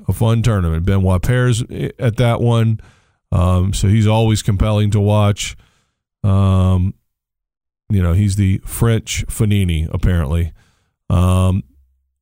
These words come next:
so you have those less than exciting tournaments, but still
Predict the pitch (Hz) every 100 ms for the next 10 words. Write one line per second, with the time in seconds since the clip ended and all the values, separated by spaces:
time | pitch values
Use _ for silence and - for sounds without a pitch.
0 | - 101 95 101 101 110 101 - - _
1 | _ _ _ _ _ _ _ _ _ _
2 | _ _ _ _ _ _ _ 156 196 185
3 | 175 - 147 139 - 135 139 147 147 -
4 | _ - 151 147 147 - 110 - - 123
5 | 123